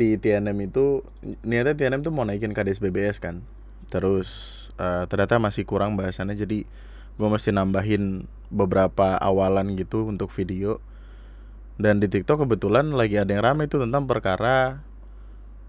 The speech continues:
orang agen asuransi yang ternyata gajinya tuh bisa sampai miliaran gitu, satu koma satu miliar, satu miliar, enam ratus juta bahkan.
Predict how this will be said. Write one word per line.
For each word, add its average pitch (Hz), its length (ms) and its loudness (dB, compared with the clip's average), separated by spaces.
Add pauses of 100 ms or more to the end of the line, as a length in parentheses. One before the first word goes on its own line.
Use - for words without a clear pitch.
(880)
orang 135 720 4 (480)
agen 113 320 4
asuransi 113 880 2
yang 123 240 2
ternyata 110 400 4
gajinya 101 480 4
tuh 147 160 0
bisa 104 240 2
sampai 95 240 2
miliaran 117 800 2
gitu, 98 240 -6
satu 95 240 -2
koma 98 240 2
satu 98 240 0
miliar, 127 560 2
satu 101 240 -2
miliar, 127 580 2
enam 104 160 0
ratus 98 400 -2
juta 147 480 2
bahkan. 127 560 2